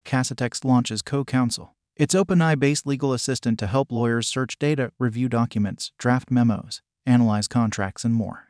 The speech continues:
Legal technology company Casatext has launched its latest product, Co-Counsel, in partnership with open A I. Co-Counsel uses the G P T three language model to assist lawyers with tasks such as legal research,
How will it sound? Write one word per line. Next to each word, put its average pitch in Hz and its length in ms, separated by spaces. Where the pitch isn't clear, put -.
Legal 135 260
technology 135 600
company 139 400
Casatext 131 640
has 127 160
launched 135 360
its 120 160
latest 139 380
product, - 380
Co-Counsel, 117 760
in 123 140
partnership 117 580
with 110 140
open 110 280
A 98 40
I. - 120
Co-Counsel 131 640
uses 131 380
the 123 100
G 147 200
P 165 200
T 160 180
three 165 240
language 120 460
model 131 320
to 123 160
assist 156 380
lawyers 127 380
with 120 140
tasks 131 400
such 127 180
as 107 140
legal 139 300
research, 120 520